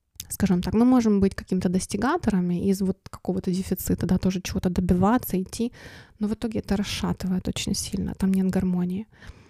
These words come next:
А вот если у нас есть отношения, на которые мы можем опереться, нас это очень усиливает, и во внешнем мире также.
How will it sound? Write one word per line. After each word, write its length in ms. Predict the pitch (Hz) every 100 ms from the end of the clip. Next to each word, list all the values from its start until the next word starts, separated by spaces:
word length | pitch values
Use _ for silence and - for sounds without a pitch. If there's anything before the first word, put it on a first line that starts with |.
| _ _ -
А 80 | 208
вот 160 | 214
если 220 | 220 -
у 40 | 208
нас 360 | 202 - - _ -
есть 260 | 269 185
отношения, 420 | - 196 - 202 190
на 80 |
которые 300 | 190 - 190
мы 100 | 190
можем 320 | 190 196 208 190
опереться, 680 | 190 190 277 339 - 190 - _ _ -
нас 260 | 190 185
это 240 | 190 190 - -
очень 420 | 202 190 - 185
усиливает, 800 | 185 - 214 233 196 - 202 - -
и 460 | 226 185 185 185 180
во 80 | 185
внешнем 400 | 190 196 214 185
мире 180 | 185 -
также. 360 | - - -